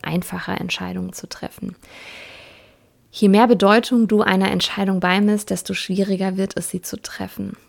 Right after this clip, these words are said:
Von außen betrachtet kann das für andere eine total kleine Entscheidung sein.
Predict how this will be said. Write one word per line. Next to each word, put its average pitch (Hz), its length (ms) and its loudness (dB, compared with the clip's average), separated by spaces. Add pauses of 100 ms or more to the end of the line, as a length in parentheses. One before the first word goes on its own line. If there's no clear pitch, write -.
Von 214 200 -4
außen 214 380 4
betrachtet 208 680 -2 (100)
kann 185 280 -4
das 175 300 -6 (300)
für - 320 -8
andere 196 600 2
eine 175 140 -4
total 220 640 -4
kleine 196 340 0
Entscheidung 185 480 -4
sein. 185 320 -8